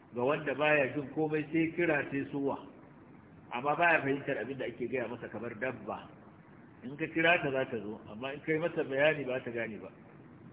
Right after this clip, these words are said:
Amma ka kira wata tana ji, tana gane kira. "Illa du'a'an wa nida'a," ko ai mata usur, ko ai mata, za ta zo, amma ba ta gane ba. Allah ce summun, kurane ne, bukumun, bebaye ne,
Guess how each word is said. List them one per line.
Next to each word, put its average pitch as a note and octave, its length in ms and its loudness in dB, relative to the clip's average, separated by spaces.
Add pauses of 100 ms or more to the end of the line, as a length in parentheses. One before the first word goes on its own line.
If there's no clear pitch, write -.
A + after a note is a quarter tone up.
(800)
Amma D#3+ 280 2
ka D#3+ 160 4
kira F#3 220 8
wata F#3 240 6
tana F3+ 240 0
ji, B2 180 -6
tana F#3 240 0
gane C#3+ 280 2
kira. B2 200 -2 (1500)
"Illa D#3 280 4
du'a'an E3+ 480 4
wa D3 140 2
nida'a," B2 480 -2 (180)
ko C#3+ 100 0
ai C#3 140 2
mata D3 240 -4
usur, E3 300 -4 (220)
ko E3 100 0
ai C#3+ 140 -2
mata, D#3 280 -6 (200)
za F3 180 4
ta D#3 160 0
zo, A#2+ 160 -2 (720)
amma E3 140 -8
ba F3+ 100 -4
ta D#3 160 -4
gane A2+ 260 -6
ba. E2 140 -14 (220)
Allah B2 240 -6
ce B2+ 80 -8 (100)
summun, E3 420 0 (1200)
kurane D#3 520 4
ne, C#3 160 0
bukumun, D3+ 580 0
bebaye D#3 560 4
ne, D3 140 -4